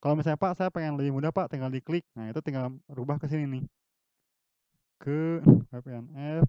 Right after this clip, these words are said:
Mondrian. Nah, sini kalian ubah indeks H T M L dan juga indeks J S P-nya. Di sini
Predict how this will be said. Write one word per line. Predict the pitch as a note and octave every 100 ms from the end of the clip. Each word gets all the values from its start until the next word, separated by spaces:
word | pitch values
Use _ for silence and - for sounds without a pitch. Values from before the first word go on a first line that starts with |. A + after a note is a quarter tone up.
| B2
Mondrian. | A#2 A#2 A2+ A2+ A2 G#2+ C3+ D#3+ E3+ E3
Nah, | A#2+
sini | A#2+ C#3+ F#3 - _ _ - _ _ _ _ -
kalian | D3 F#3
ubah | E3+ D#3+ F#3+
indeks | D#3+ D3 -
H | C#3
T | C3
M | C3 B2 C#3
L | E3
dan | C#3
juga | C3 C3+ D3+
indeks | C#3 A#2+ B2+ D#3 - - _ _ -
J | C3 C3+
S | E3
P-nya. | E3+ C#3 A2+ _ _ _ _ _ _ _ _ _ _ _ _ _ _ _ _
Di | - - B2
sini | A#2+ B2+ F3+